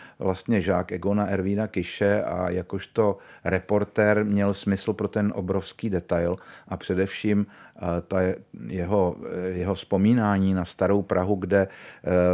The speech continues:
vlastně máte před vámi, vyvstává zcela plasticky svět zaniklé Prahy.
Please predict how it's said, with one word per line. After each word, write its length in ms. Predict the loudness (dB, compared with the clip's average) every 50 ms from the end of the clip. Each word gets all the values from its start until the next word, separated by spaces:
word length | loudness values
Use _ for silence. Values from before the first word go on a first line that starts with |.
| 4 4 2
vlastně 480 | 2 0 -2 -4 -6 -6 -2 -2 -2 -2 -2
máte 420 | -2 -4 -2 -2 -4 0 2 0 0
před 260 | 2 -2 -4 -4 0
vámi, 340 | 0 2 2 4 2 2 2
vyvstává 580 | 0 -2 -2 -4 -4 -2 0 2 4 2 2
zcela 360 | 0 -4 -2 0 4 4 4
plasticky 920 | 2 0 0 0 0 0 0 -2 -4 -4 -4 -4 -4 -6 -10 -6 -4 -4
svět 440 | -4 -4 -4 0 0 0 0 0 -2 -4
zaniklé 600 | -2 0 0 0 0 -2 -2 0 2 2 2 2
Prahy. 520 | 2 0 0 0 0 0 -2 -4 -4 -6